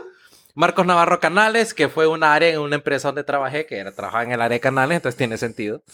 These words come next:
Marcos Navarro Narváez, muy bien. Marcos Navarro Orioles, o sea, tiene sentido. Me imagino que conocen más de un Marcos Navarro, o sea,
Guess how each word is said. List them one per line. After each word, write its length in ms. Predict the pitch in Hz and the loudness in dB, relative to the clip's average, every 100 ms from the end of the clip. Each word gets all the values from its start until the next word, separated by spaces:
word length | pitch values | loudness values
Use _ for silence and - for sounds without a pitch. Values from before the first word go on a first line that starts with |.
| - - - - | -12 -12 -12 -4
Marcos 260 | 135 127 127 | 0 0 0
Navarro 360 | 131 120 120 | 0 0 0
Narváez, 400 | 127 127 120 156 | 0 2 2 2
muy 160 | 151 107 | -2 -4
bien. 320 | 110 139 165 | 0 0 -2
Marcos 240 | 107 - | -10 -10
Navarro 480 | 95 90 90 98 104 - | -8 -8 -8 -8 -10 -8
Orioles, 720 | 117 127 131 110 196 - - _ | -2 2 2 2 -2 -6 -20 _
o 240 | _ _ | _ _
sea, 240 | _ 143 - | _ -4 -2
tiene 240 | 113 104 | -4 -6
sentido. 560 | 120 123 147 135 156 - _ _ | -10 -6 -2 -2 -4 -10 _ _
Me 80 | 139 | -4
imagino 240 | 143 131 | -2 -2
que 100 | 127 | -2
conocen 400 | 147 127 127 117 | -4 -2 -4 -6
más 180 | 113 110 _ _ | -8 -10 _ _
de 220 | 127 117 120 | _ -4 -4
un 260 | 110 98 - | -4 -14 -10
Marcos 280 | 107 104 95 | -8 -8 -10
Navarro, 360 | 101 127 123 | -6 -6 -6
o 40 | 82 | -12
sea, 140 | - | -18